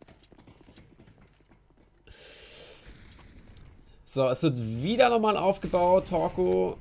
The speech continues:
wirft da schon fast sein ganzes Equip weg. Es ist aber auch eine Eco. Die haben ein paar Pistols gekauft. Aber es wird wieder gewartet.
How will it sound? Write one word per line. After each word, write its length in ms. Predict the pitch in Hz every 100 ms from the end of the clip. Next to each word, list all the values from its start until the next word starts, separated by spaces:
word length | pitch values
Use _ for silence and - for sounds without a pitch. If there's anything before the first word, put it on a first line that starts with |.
| - - - - - - - - - - - - -
wirft 240 | 151 170
da 100 | 170
schon 240 | 156 170 151
fast 200 | 165 -
sein 100 | 156
ganzes 220 | 160 143
Equip 360 | 147 160 147 -
weg. 200 | 170 - - -
Es 120 | -
ist 120 | 165 214
aber 160 | 190
auch 140 | 175 175
eine 120 | 180
Eco. 440 | 165 170 156 175
Die 160 | 170 151
haben 140 | 160
ein 140 | 156 -
paar 120 | 147
Pistols 320 | 165 185 -
gekauft. 440 | 160 160 156 160 - - - - - - _ _ _ _ _ _ _ _ _ _ _ _ _ _ _ _ _ _ _ _ _ _ _ _ _ _ _ _ _ _ _ _ _ - _ _ _ _ _ -
Aber 640 | 120 147 147 143 143 147 - - - - - - - - - - - - _ _ _ _ _
es 360 | 131 147 - -
wird 320 | 135 151 127
wieder 240 | 160 180
gewartet. 800 | 170 156 139 131 147 147 - -